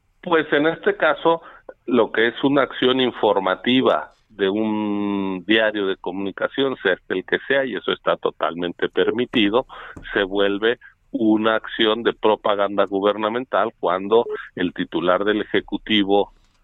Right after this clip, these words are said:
Federal difunde y quiere, eh, dar a conocer desde su posición, utilizando recursos públicos desde Palacio Nacional, las cámaras, la transmisión de,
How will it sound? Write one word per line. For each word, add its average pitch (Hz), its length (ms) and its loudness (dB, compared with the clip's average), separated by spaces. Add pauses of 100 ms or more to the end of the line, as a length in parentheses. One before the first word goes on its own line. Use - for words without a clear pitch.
Federal 107 580 2 (1160)
difunde 110 960 2 (320)
y 104 140 -8
quiere, 101 560 2 (540)
eh, 85 380 2
dar 90 220 2
a 101 80 -2
conocer 104 500 0 (240)
desde 95 460 2 (100)
su 185 160 0
posición, 151 840 -2
utilizando 90 720 -2
recursos 131 480 -2
públicos 117 680 0
desde 101 280 0
Palacio 98 440 2
Nacional, 98 640 -2 (440)
las 92 240 0
cámaras, 98 560 0
la 87 100 0
transmisión 92 880 0 (400)
de, 80 600 0